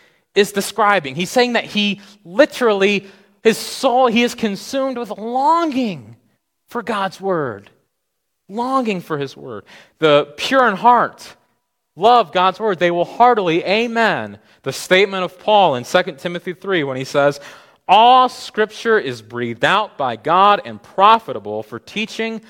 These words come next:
for reproof, for correction, and for training in righteousness, that the man of God may be complete, equipped for every good work."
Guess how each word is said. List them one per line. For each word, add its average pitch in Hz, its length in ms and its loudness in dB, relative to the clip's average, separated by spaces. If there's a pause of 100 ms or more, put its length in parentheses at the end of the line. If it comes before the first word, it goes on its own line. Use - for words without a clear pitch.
(140)
for 110 200 -10
reproof, 139 840 -6 (200)
for 110 120 -14
correction, 190 640 -6
and 127 180 -10
for 98 140 -14
training 175 520 -6
in 151 100 -10
righteousness, - 720 -10 (380)
that 123 200 0
the 113 100 -6
man 135 380 -2
of 170 160 -6
God 156 380 2
may 113 140 -6
be 156 260 -8
complete, 165 760 -10 (320)
equipped - 600 -2 (380)
for 113 180 -6
every 139 180 -2
good 107 160 -10
work." 123 360 -10